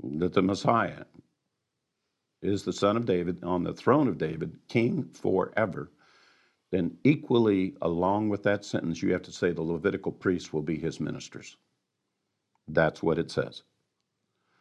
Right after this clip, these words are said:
And it says, "This is for certain as long as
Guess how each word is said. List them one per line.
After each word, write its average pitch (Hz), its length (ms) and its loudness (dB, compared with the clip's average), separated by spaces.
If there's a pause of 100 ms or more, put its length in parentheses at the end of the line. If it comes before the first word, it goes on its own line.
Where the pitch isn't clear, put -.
(120)
And 110 120 0
it 101 80 0
says, 117 440 4
"This 151 400 2
is 135 140 0
for 101 260 0
certain 85 640 0 (280)
as 92 260 -2
long 123 420 2
as 85 580 -2